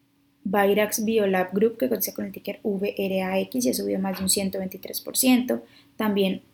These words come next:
Ideal Pharmaceutics, que cotiza con el ticker A D I L y ha subido más de un cincuenta por ciento. Y Novos Integrate Science, que cotiza con el ticker U-, N V O S y ha subido más de un veintinueve por ciento.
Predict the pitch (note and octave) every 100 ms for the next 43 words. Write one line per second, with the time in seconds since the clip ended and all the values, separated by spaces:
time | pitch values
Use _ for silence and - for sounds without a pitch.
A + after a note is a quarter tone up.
0 | _ A#3 G#3+ G3+ G3+ G3 G#3+ G#3 F#3 F#3
1 | G3 F#3+ - - F#3+ - G3 G#3 F#3+ F#3+
2 | F#3+ - G3 F3+ G3 - - - G3+ G3
3 | F#3+ G3 A#3 G3+ G3+ F#3+ F#3+ F#3 F#3+ G3
4 | G#3 F#3+ G3+ A#2 - C#4 C4 - - -
5 | - - - D4 C4 B3+ A#3 A#3+ A#3+ A#3+
6 | B3 A#3+ A#3+ A#3+ A#3+ - A3+ A3 A#3 A#3+
7 | A3 G3 F#3+ G#3 G3 G3 - - A3 G3+
8 | G#3 _ _ _ A#3+ A3+ B3 B3+ A3 A3
9 | G#3 G#3 G3+ F#3 A3+ G3 G3 F#3 F#3 F3+
10 | F3 F3 F3+ F3+ F3 E3+ - G3+ C#4 C4+
11 | B3+